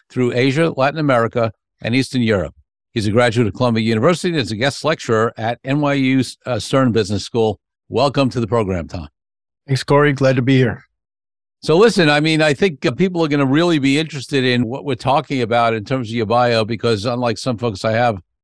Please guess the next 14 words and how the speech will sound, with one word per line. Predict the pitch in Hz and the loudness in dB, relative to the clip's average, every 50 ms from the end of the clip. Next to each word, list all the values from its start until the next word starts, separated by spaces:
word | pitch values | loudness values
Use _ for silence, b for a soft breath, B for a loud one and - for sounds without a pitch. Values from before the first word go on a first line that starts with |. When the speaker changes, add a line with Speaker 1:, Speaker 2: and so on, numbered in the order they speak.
| _ _ _ _ | _ _ _ _
Speaker 1:
on | - 117 139 151 | -2 -2 0 0
the | 135 104 | 0 0
program, | 120 131 127 113 117 131 147 147 139 | 2 2 2 2 2 2 2 2 0
it | 123 92 _ _ - | -2 -4 _ _ -8
may | 135 131 131 | -4 -4 -2
not | 127 127 123 101 | 0 0 -2 -2
be | - 120 95 | -4 -8 -6
obvious | 107 120 127 131 120 127 123 - - | -2 0 0 0 0 0 -4 -4 -4
to | - - - | -10 -16 -4
everybody | - 151 147 139 160 143 104 117 110 107 117 135 143 | 0 0 2 2 2 0 2 2 0 2 0 0 -2
exactly | 127 98 87 92 117 123 139 139 - 135 131 | -4 -6 -6 -4 -2 -2 -2 -4 -4 -4 -2
what | 110 113 101 - - | 0 0 -2 -2 -4
you | 110 | -8
do. | 92 95 104 123 160 220 | -4 -2 0 0 0 -2